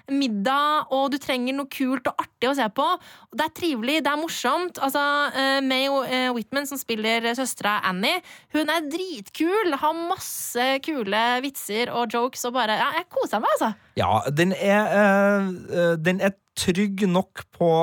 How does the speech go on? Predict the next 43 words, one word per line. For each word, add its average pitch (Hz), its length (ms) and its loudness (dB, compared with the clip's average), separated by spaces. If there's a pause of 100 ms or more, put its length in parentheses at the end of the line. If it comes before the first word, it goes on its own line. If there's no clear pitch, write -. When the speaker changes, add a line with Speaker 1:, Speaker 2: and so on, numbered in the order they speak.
(140)
Speaker 2:
eh, 160 320 2
premisset 147 580 0
til 151 120 0
at 143 260 0
den 143 540 -2
føles 131 640 2
kjent 147 260 -2
og 139 60 0
kjær. 196 420 4
Speaker 1:
Ja. 165 160 0
Speaker 2:
Altså, 165 460 4
ikke 151 220 0
at 147 100 -2
man 180 100 4
har 175 80 2
sett - 340 -2
akkurat 127 300 0
det 131 80 4
her 147 100 2
før, 196 180 2
men 185 100 2
altså, 165 160 0
den, 160 220 0
den 160 180 2
er 156 100 2
liksom 151 220 -2
sånn 139 100 0
her, 131 180 2
«Ja, 120 220 2
ja, 339 240 0
ja, 165 180 2
det 120 120 0
her 160 120 2
liker 196 260 -4
jeg, 104 80 -2
det 117 100 0
her, 151 120 0
Speaker 1:
Mhm. 320 220 0
Speaker 2:
sånne 151 240 2
ting 190 180 0
liker 151 260 -2
jeg.» - 20 -14 (340)
Eh, 180 140 4